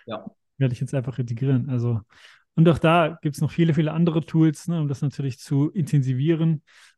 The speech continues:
Speaker 2: ähm, wirklich auch zu wissen, warum eigentlich, ne? Also auch das ist ein Punkt, der immer wieder zuträglich ist. Ich sage jetzt nicht, das ist der einzige, aber wenn du Dinge machen möchtest, mache ich auch in meinen Kunden so eine Übung, so eine Aufwärtsspirale nennt sich das Ganze.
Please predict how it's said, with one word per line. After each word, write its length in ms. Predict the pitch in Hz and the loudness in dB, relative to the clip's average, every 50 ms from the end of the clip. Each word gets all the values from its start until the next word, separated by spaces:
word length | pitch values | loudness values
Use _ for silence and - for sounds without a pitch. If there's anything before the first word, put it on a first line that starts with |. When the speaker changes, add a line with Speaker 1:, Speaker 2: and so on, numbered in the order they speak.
| _ | _
Speaker 2:
ähm, 480 | 147 139 139 139 139 139 139 135 127 117 - _ _ _ _ _ _ | -2 0 2 2 2 2 2 2 0 -4 -8 _ _ _ _ _ _
wirklich 520 | 214 160 151 143 - 151 135 - - - _ _ _ _ _ _ _ | -4 -4 -4 -2 -2 -4 -6 -6 -10 -18 _ _ _ _ _ _ _
auch 200 | - 143 120 - - _ _ - | -4 -4 -4 -4 -10 _ _ -8
zu 160 | - 156 147 | -4 0 0
wissen, 260 | 156 143 - 151 135 | 0 2 4 4 4
warum 340 | 131 127 117 127 139 156 170 | 4 2 2 2 2 2 0
eigentlich, 520 | 160 143 127 127 123 123 123 117 101 - - | -2 -4 -4 -2 -2 -2 -2 -2 -4 -6 -6
ne? 120 | 160 165 | -6 -6
Also 300 | 165 151 139 139 139 139 | -4 -4 -2 -2 -2 -4
auch 100 | 131 - | -4 -4
das 180 | - 160 143 156 | -4 -4 -2 -2
ist 120 | 143 127 | -2 0
ein 240 | 139 135 127 127 - _ _ | 0 0 0 -2 -6 _ _
Punkt, 300 | - 196 214 214 196 202 | 2 4 4 4 2 0
der 120 | 165 165 160 | -2 -4 -2
immer 220 | 170 175 180 165 | -2 -2 0 0
wieder 180 | 160 151 143 - | 0 -2 -2 -4
zuträglich 640 | - - 180 180 - - 151 139 143 143 123 - | -4 -4 -4 -4 -2 -4 -6 -4 -4 -6 -6 -4
ist. 220 | - 208 202 - - | -4 -4 -4 -6 -10
Ich 440 | _ _ _ _ - _ _ _ - | _ _ _ _ -20 _ _ _ -4
sage 140 | 139 131 | -4 -2
jetzt 140 | 127 127 - | -2 -2 -2
nicht, 180 | 151 139 - - | -2 -2 -2 -4
das 140 | 135 127 135 | -4 -4 -4
ist 160 | 131 - - | -6 -6 -4
der 100 | 135 139 | -4 -2
einzige, 440 | 151 165 175 - 175 170 160 165 151 | 0 0 0 2 0 0 0 0 0
aber 340 | 143 131 135 131 120 - _ _ - - _ _ | 0 2 2 0 0 -4 _ _ -20 -20 _ _
wenn 120 | - 147 143 | 0 2 4
du 300 | 151 147 151 160 - - _ _ | 4 4 4 2 0 -4 _ _
Dinge 500 | 208 165 185 190 190 185 180 170 139 - _ _ _ _ _ | -4 0 0 2 4 2 2 0 -2 -6 _ _ _ _ _
machen 280 | 160 180 170 - 175 151 | -2 -2 0 2 2 2
möchtest, 400 | 147 147 135 - 165 156 - - | 2 0 -2 -4 -6 -6 -4 -4
mache 140 | 151 147 | -4 -4
ich 80 | 156 165 | -4 -4
auch 80 | 147 151 | -4 -2
in 80 | 160 | -2
meinen 160 | 147 143 139 | 0 0 -2
Kunden 340 | 131 - 156 160 185 190 147 | 0 0 0 0 0 0 0
so 60 | 131 | 0
eine 100 | 147 147 151 | 2 2 2
Übung, 280 | 151 147 143 151 139 131 | 0 0 2 0 0 2
so 80 | 135 | 0
eine 200 | 135 127 139 143 | 0 -2 -2 -2
Aufwärtsspirale 960 | 156 156 170 - - 147 135 120 - - - - 123 117 120 117 117 117 117 117 | -4 -4 -6 -4 -4 -4 -4 -4 -6 -10 -6 -6 -4 -4 -2 -4 -2 -2 -2 -2
nennt 160 | 117 120 117 | -2 -4 -4
sich 160 | - 135 120 | -6 -12 -12
das 340 | - - 131 113 - - _ _ _ _ _ _ _ | -8 -8 -8 -8 -10 -14 _ _ _ _ _ _ _
Ganze. 460 | 139 135 143 139 - 175 180 170 - | 0 0 0 2 2 0 0 0 -2